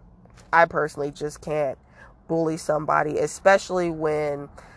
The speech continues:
there's a lot of layers into it. And of course, yes, there is the one drop rule, but I, I,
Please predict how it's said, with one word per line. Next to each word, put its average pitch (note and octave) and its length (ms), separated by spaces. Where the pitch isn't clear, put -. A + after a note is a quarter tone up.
there's G3+ 180
a F3+ 80
lot D#3 180
of D3+ 80
layers C#3 400
into A#2 380
it. B2 140
And G3 140
of F#3+ 120
course, D#3 380
yes, B2+ 520
there D3 380
is C#3 720
the - 80
one D#3+ 300
drop D3 340
rule, D3 560
but C#3+ 320
I, G3 380
I, G3 480